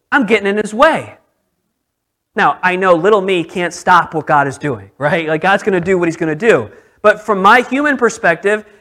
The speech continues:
it's like, like, wait a minute. Like, yes, you've gotta do all these things, but God is here. The Holy Spirit is here. And so,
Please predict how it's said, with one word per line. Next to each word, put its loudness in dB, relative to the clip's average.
it's -4
like, -2
like, -4
wait 4
a 0
minute. 0
Like, 0
yes, 2
you've -4
gotta 4
do 2
all 8
these -2
things, -4
but 0
God 2
is -6
here. -8
The 0
Holy 4
Spirit -4
is -12
here. -8
And -4
so, 2